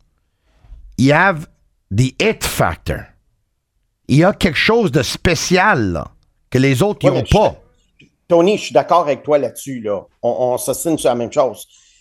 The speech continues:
Speaker 2: Mais ce que je veux dire, c'est que là, on parle de faire une liste. OK, imagine-toi que Lane Hudson, là, il joue pour Columbus.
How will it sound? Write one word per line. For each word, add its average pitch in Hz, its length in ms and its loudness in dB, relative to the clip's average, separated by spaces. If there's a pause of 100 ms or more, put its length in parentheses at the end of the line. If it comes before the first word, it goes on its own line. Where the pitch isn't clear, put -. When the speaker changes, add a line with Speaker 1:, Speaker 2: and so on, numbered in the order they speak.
(120)
Speaker 2:
Mais 143 100 -2
ce - 100 -2
que 190 100 4
je 147 80 -2
veux 170 80 0
dire, 190 160 -2
c'est - 140 -2
que 151 100 2
là, 151 120 4
on 175 100 4
parle 165 180 2
de 131 60 -4
faire 143 220 0
une 131 120 -2
liste. - 680 -6 (580)
OK, 143 140 0 (140)
imagine-toi 220 580 2
que 170 80 -4
Lane 170 260 0
Hudson, 180 420 -2
là, 147 220 0
il 151 100 -10
joue 170 220 -6
pour - 420 -2
Columbus. 120 840 -4